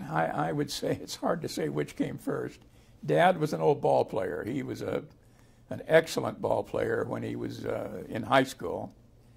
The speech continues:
And he never, when he never, I don't think he even finished high school. I think the World War One draft took him out of high school and, uh, put him in the Navy.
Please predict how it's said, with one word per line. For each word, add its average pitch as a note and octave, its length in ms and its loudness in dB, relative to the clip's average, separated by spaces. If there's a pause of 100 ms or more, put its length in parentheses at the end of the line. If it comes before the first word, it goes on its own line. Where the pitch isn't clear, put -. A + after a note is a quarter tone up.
(600)
And A#2 140 -6
he A#2 100 -6
never, B2+ 280 2
when B2 180 -4
he A2 80 -4
never, B2 320 -2 (120)
I - 60 -6
don't D3 160 -4
think D3+ 160 -6
he - 80 -6
even C3+ 300 -2
finished - 400 -4
high F2 160 -4
school. G#2+ 360 -10
I G#2+ 100 -4
think - 300 -6
the A#2 140 -6
World A#2 260 -2
War A#2 280 -2
One A2+ 480 -4
draft A#2+ 640 6 (680)
took C#3+ 180 -2
him - 180 -6
out C3 160 4
of A#2 80 2
high - 200 -4
school - 540 -6
and, G#2 360 -4
uh, G2 260 0 (840)
put E3 160 8
him D3 100 6
in B2+ 80 -2
the A#2+ 60 -4
Navy. B2 600 -4